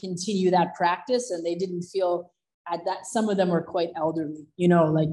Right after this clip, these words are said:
well into their eighties and facing some health issues, but they were passionate about it and had some really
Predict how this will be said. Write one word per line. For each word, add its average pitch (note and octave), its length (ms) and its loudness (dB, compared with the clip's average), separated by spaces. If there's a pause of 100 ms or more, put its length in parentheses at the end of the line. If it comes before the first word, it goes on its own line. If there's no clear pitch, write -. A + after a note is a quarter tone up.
(140)
well E3 320 2
into E3 300 -2
their E3+ 240 -2
eighties E3 500 -2
and D#3 220 -10 (280)
facing F3+ 380 0
some D#3+ 220 -6
health F3+ 320 -4
issues, E3 380 -2
but G3 300 4 (520)
they G3+ 340 8
were F#3 480 6 (100)
passionate G#3 520 -4
about F#3 280 -2
it F#3 140 -2
and D#3+ 300 -8 (180)
had F#3+ 160 0
some F3 160 0
really D#3+ 260 0